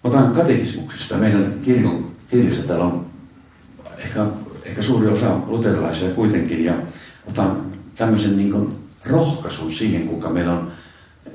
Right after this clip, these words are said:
niin kuin ikään omien peruskirjojen perusteella lupaa kiinni pitää Raamatun ilmoituksesta. Tämä on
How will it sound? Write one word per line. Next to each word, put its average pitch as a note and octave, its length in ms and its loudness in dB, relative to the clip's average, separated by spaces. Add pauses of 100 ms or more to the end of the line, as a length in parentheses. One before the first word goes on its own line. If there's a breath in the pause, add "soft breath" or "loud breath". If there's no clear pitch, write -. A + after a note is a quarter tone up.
(140)
niin F#2+ 160 0
kuin G2+ 200 -2
ikään G2+ 560 2
omien A2+ 360 4
peruskirjojen G#2+ 1000 2
perusteella G2+ 600 0
lupaa C3+ 520 0
kiinni D#3+ 480 4 (180)
pitää D2 500 -4 (260 loud breath)
Raamatun F2 480 0
ilmoituksesta. - 500 -2
Tämä G2+ 120 2
on - 120 -2